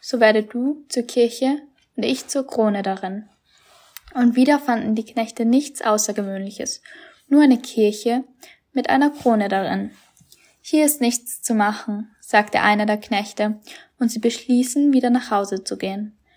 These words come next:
Als sie zu Hause ankamen, wartete die Köchin schon und fragte sie, ob sie etwas gefunden hatten.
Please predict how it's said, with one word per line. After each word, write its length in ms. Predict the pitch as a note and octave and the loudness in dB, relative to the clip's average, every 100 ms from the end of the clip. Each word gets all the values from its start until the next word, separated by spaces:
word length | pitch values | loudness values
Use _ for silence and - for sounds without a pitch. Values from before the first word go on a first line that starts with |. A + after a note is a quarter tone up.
| _ _ _ | _ _ _
Als 200 | - B3 | 0 0
sie 100 | B3 | 0
zu 160 | A#3+ A#3 | 0 4
Hause 260 | A3+ A3 A3+ | 4 4 2
ankamen, 720 | C4 C#4+ - G#3+ G#3 A3 C4+ - _ - D4+ | 2 2 -2 -4 -2 0 -2 -6 _ -14 -6
wartete 500 | A#3 A#3 A#3+ C#4 C4 | 0 2 2 -4 -4
die 140 | B3 | -6
Köchin 400 | - A3+ A3 A#3+ | -4 -4 -2 -6
schon 320 | A#3+ B3+ B3+ | -2 0 0
und 220 | C#4+ B3 G#3+ | -2 -4 -2
fragte 380 | G#3+ G#3+ A#3 | -2 -2 -6
sie, 320 | A3+ B3 D4 - - - - _ | -4 -2 -2 -6 -20 -20 -20 _
ob 100 | - | -8
sie 80 | - | -4
etwas 300 | A#3 A#3 - | -2 -2 -4
gefunden 500 | B3+ - A3 G3+ F#3+ | -6 -2 -2 -2 -6
hatten. 380 | G3 F#3+ G3 | -8 -8 -10